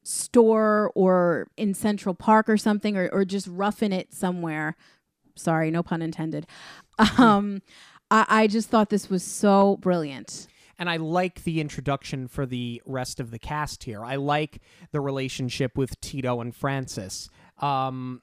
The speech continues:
Speaker 2: I love how Rita just kinda shakes her head and rolls her eyes, and you could,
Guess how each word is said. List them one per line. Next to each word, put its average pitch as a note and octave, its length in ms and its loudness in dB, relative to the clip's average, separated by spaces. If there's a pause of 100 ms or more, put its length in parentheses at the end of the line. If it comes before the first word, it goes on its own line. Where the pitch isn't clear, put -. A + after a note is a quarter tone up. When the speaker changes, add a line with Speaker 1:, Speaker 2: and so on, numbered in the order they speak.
Speaker 2:
I C3+ 320 -2
love C#3 580 -2
how B2+ 680 -2 (280)
Rita C3+ 640 0 (220)
just - 240 -8
kinda C3+ 280 -10
shakes - 400 -10
her C3 120 -6
head C#3 300 -4
and B2 160 -4
rolls C3 280 -2
her B2+ 140 -8
eyes, C3+ 300 -4
and B2 140 -8
you B2+ 80 -8
could, - 140 -16